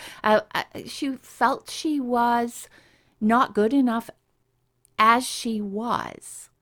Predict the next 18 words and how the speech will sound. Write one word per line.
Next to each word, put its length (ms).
She 260
did 180
not 360
believe 360
in 120
herself. 520
She 120
was 240
listening 720
and 220
letting 640
others 400
tell 280
her 300
who 200
she 260
was. 400
Secondly, 1080